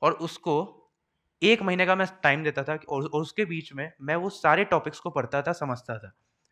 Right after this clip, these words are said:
मैंने हर सेक्टर के बारे में पढ़ा, रिटेल के बारे में पढ़ा, ब्यूटी इंडस्ट्री के बारे में पढ़ा, फैशन के बारे में, क्रिप्टो करेंसी के बारे में, सारे बिजनेस के टॉपिक्स थे। और मैंने देखा कि मैं दिन के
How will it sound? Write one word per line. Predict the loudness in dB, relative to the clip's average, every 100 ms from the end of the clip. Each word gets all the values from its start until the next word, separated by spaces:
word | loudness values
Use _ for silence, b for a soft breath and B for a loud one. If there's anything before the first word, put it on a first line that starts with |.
| _ _ _ _ _ _ _ _ -4
मैंने | 0 0
हर | 4 4
सेक्टर | 6 4 4 4
के | 4
बारे | 2 2
में | -4
पढ़ा, | -6 -6 -10 _ _ -8
रिटेल | -2 0 0
के | 0
बारे | 2 2 0
में | -2
पढ़ा, | -4 -4 -8 _ _ _ _ -18
ब्यूटी | -8 -4 -2
इंडस्ट्री | 0 0 -2 -4
के | -2
बारे | 0 0
में | -2
पढ़ा, | -2 -2
फैशन | 0 -2 -2 -6
के | -4
बारे | -2 -4
में, | -6
क्रिप्टो | -8 -6
करेंसी | -6 -8 -8 -6
के | -4
बारे | -4 -6
में, | -6 -10 -14
सारे | _ 2 4
बिजनेस | 2 -2 -4 -6
के | -4
टॉपिक्स | -2 -2 -4 -10 -14
थे। | -16 _ _ _ _ _ _ _ _ _ _ _ 2
और | 6 6 4 2
मैंने | 2 2
देखा | 4 4 4
कि | 2 0
मैं | -2 0
दिन | 0 0
के | -2 2 4